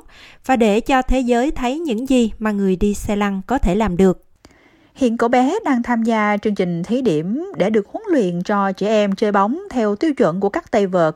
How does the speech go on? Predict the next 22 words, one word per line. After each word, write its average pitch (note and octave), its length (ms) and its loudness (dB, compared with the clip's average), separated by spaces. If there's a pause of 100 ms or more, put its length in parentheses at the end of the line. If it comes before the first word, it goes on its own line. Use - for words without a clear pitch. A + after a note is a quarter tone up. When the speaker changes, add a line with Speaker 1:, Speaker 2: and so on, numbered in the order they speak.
(100)
Speaker 2:
các D4 160 -4
giải G#3 340 2
Grand F#3+ 240 -2
Slam F3+ 380 0
theo F3+ 160 -4
yêu F#3 80 -2
cầu. D3+ 320 0 (800)
Bộ A3+ 180 4
thu C#4 140 0
bóng C4 280 2
và C#4+ 80 2
giá G#3+ 160 0
đá B3 120 0
bóng A#3+ 380 -2
được G3+ 300 0
phát D4 180 -4
triển G#3+ 300 -2
bằng F#3+ 240 -4
máy G#3 140 -2
in A3 300 -2
ba G#3 140 0
D G3+ 60 0